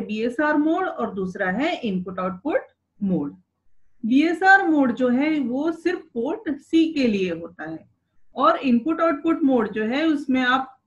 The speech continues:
तीनों के तीनों ports भी यूज़ कर सकते हो या it depends। Input output mode जो है वो थ्री parts में again classified है, like mode zero, mode one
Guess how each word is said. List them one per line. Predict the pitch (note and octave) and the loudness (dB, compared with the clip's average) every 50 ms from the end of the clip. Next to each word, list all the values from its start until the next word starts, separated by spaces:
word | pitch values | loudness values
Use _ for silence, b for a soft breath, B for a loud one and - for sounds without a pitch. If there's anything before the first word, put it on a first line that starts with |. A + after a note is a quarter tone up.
| _ _ - | _ _ -14
तीनों | A#3+ G#3 F#3+ - _ _ B3 A#3+ B3 C4+ D4 | -12 -12 -12 -14 _ _ -2 0 0 0 0
के | C#4+ D#4 E4 D#4 C#4+ | 0 0 0 0 2
तीनों | C#4+ C#4+ C4+ C#4+ C#4 - | 2 2 2 2 0 -2
ports | - B3+ A#3+ B3 A#3+ - A3+ | 0 0 0 0 0 -4 -4
भी | A#3 B3+ | -4 -4
यूज़ | A#3 G#3+ G#3+ G#3+ G#3+ - - | -2 -2 -4 -6 -6 -8 -8
कर | - G#3+ G3+ | -8 -8 -8
सकते | G3+ - G#3+ G3 - - - | -8 -10 -10 -12 -10 -8 -6
हो | A#3+ D4 E4+ | -4 -4 -2
या | E4+ D4 B3+ A3 G#3+ - | -2 -2 -2 -2 -2 -2
it | A#3+ D4+ F#4+ - - C4 | -4 -4 -4 -4 -2 0
depends। | A#3 - - E3+ D#3 - - - - - _ _ _ - - - - - _ | 0 0 0 -2 -6 -6 -8 -12 -16 -20 _ _ _ -20 -20 -20 -20 -14 _
Input | C#4+ D4+ D4 C#4+ C#4+ F#4 F4+ F#4 | 2 4 4 4 4 2 0 0
output | F4+ F4+ - - F4 E4+ D4 - | 0 0 -2 -4 -4 -6 -2 0
mode | D#4 D4 C#4+ C4+ A#3+ G#3 | 2 2 4 4 4 2
जो | B3 B3 A#3 | 2 2 2
है | B3 C#4 D4+ | 2 2 0
वो | D4 D#4 D#4 | 0 -2 -4
थ्री | - - C#4+ C4+ C4 B3+ - | -4 -2 0 0 0 0 -2
parts | B3+ A3+ A3 A#3+ - - | -2 -2 -2 -2 0 -2
में | B3+ B3+ A3+ | -2 0 0
again | G#3 G#3+ G#3+ C4 D4+ E4 E4 | -2 -2 -2 -2 -2 -2 -2
classified | E4 D4+ C4+ C4+ C4 C4 C#4+ C#4 C4 C#4 B3+ A#3+ A#3 A3+ | -2 0 0 0 0 0 0 0 0 0 -2 -2 0 -2
है, | A3 A#3 A#3+ | -2 -2 -2
like | A#3 A3 A3 A3+ - A3+ | -2 -4 -4 -6 -6 -6
mode | A3 A3+ A3+ A#3 A#3 A3 | -4 -2 -2 -2 -2 0
zero, | A3+ C#4+ D#4 D#4 E4 D#4+ | 0 0 0 2 2 2
mode | C#4+ B3+ A3 G3+ F#3+ F3+ F3+ | 2 2 0 -2 -4 -6 -6
one | F3+ F#3 F#3 | -8 -8 -6